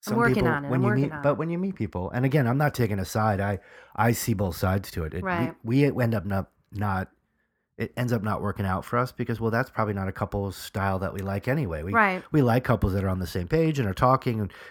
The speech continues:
Speaker 2: when someone says, "Oh, I don't go on S L S," I mean, I guess that's fine. It just depends on what kind of co-, conversation and communication they have to compensate for that.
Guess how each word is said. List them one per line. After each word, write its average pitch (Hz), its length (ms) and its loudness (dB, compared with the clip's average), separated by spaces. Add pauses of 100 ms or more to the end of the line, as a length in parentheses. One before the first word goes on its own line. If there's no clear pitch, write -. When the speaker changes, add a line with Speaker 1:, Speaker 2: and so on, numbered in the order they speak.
Speaker 2:
when 123 140 2
someone 143 280 4
says, 113 260 2
"Oh, 139 140 6
I 127 100 8
don't 123 160 2
go 110 140 2
on 101 140 0
S 92 180 -4
L 85 120 -2
S," 82 340 -8 (640)
I - 40 -8
mean, 147 140 -2
I 151 60 -2
guess 190 160 0
that's 135 180 0
fine. 123 480 4
It 101 60 -2
just 120 160 -6
depends 123 280 0
on 98 220 -4 (560)
what 127 200 -8
kind 131 180 2
of 104 100 -6
co-, 123 240 -4 (140)
conversation 110 640 -2
and 95 80 -6
communication 107 480 -6
they 95 80 -2
have 101 200 -4
to 101 60 -10
compensate 123 560 -4
for 87 120 -14
that. 78 260 -12